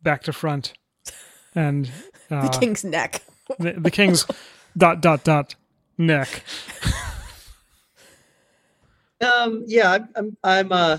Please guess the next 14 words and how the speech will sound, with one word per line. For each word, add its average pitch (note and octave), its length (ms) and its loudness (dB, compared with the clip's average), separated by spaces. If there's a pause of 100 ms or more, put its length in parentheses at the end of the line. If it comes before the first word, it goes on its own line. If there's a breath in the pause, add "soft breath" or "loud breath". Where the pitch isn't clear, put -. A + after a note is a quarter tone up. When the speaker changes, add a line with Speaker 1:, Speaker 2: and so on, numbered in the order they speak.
(140)
Speaker 3:
uh, D#3 360 -2
I E3 80 0
think F3+ 200 2
I'm E3+ 60 0
probably G3 320 4
in F3+ 60 0
the F3 60 -2
minority D#3 720 2 (160)
with, D3 200 -4
uh, B2+ 400 2
the D#3+ 80 -6
Feegles, C3+ 540 -2
the D3+ 160 2
Feegles. C3+ 580 -2